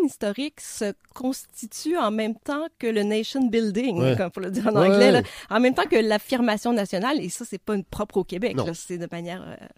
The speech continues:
Speaker 2: Oui.
Speaker 1: occidentale,
Speaker 2: Tout
Speaker 1: au
Speaker 2: à fait,
Speaker 1: moins,
Speaker 2: tout à
Speaker 1: au
Speaker 2: fait.
Speaker 1: moins, oui, tout à fait. Donc, on fait, on fait l'histoire de sa nation,
Speaker 2: Ouais.
Speaker 1: on met en valeur les héros nationaux, c'est la façon de faire.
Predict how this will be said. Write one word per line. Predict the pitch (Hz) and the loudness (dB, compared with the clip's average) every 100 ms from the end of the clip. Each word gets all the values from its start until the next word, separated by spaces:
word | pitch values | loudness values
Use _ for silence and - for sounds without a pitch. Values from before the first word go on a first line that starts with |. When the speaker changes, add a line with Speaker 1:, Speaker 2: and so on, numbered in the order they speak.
| _ _ 214 _ - | _ _ -20 _ 2
Speaker 2:
Oui. | 127 | 2
Speaker 1:
occidentale, | 87 - 196 160 185 214 | 2 -2 -2 -2 -2 4
Speaker 2:
Tout | |
Speaker 1:
au | 170 | 6
Speaker 2:
à | |
fait, | 214 | 8
Speaker 1:
moins, | 202 185 | 6 2
Speaker 2:
tout | - | -2
à | 190 | -2
Speaker 1:
au | |
Speaker 2:
fait. | 196 | -2
Speaker 1:
moins, | 190 - | -4 -6
oui, | 196 185 - - - | -6 -6 -10 -20 -20
tout | - | 0
à | 214 | 2
fait. | 202 | 4
Donc, | 196 262 | 4 6
on | 247 220 | 6 6
fait, | 277 233 | 2 0
on | 220 214 | -2 0
fait | 349 | 2
l'histoire | 254 - 240 | 0 2 0
de | 226 | 0
sa | - 165 | -2 -4
nation, | 156 - 262 294 113 | -4 -2 2 2 0
Speaker 2:
Ouais. | 101 | -2
Speaker 1:
on | 190 214 | 0 4
met | 262 262 | 4 4
en | 214 | 2
valeur | 196 208 208 | 2 2 2
les | 220 - | -2 -2
héros | 254 247 262 | 0 4 4
nationaux, | 254 185 170 165 190 262 285 - _ | 2 0 -4 -4 -2 -2 -4 -14 _
c'est | - 349 | -8 -2
la | 339 254 | 0 0
façon | 208 220 175 | -2 -4 -6
de | 170 | -6
faire. | 180 170 | -6 -6